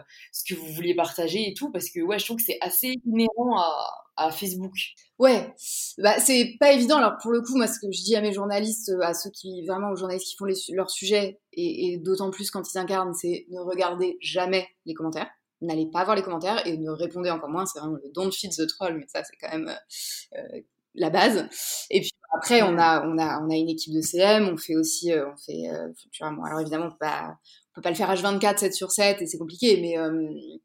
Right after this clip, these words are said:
Speaker 2: mais bon, on fait quand même vachement de modération. Euh, on fait attention, euh, quand même aux, aux commentaires, effectivement, que ça, que ça dégénère pas, euh, sur, euh, sur des choses. Après, euh,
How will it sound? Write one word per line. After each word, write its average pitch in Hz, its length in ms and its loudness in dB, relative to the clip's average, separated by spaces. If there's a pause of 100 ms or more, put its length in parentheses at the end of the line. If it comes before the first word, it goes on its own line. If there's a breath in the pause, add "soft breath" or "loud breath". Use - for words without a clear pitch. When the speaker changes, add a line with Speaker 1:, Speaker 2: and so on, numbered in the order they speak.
(460)
Speaker 2:
mais 185 100 0
bon, 180 220 -2
on 170 80 -6
fait 185 100 -8
quand 175 100 -2
même 165 120 0
vachement 160 260 -2
de 165 60 -4
modération. 165 640 0 (520 loud breath)
Euh, 139 800 -8
on 160 120 -10
fait 165 120 -10
attention, 160 500 -6
euh, 143 100 -4
quand 156 100 -8
même 160 100 -2
aux, 156 240 0
aux 156 140 -6
commentaires, 156 480 -12
effectivement, 156 340 -14
que - 60 -14
ça, - 140 -10
que - 80 -18
ça 156 100 -10
dégénère 160 500 -6
pas, 160 280 -4
euh, 127 80 -8
sur, - 300 -10
euh, 123 120 -12
sur - 340 -16
des - 200 -18
choses. 233 180 -4
Après, 180 480 6
euh, 156 40 2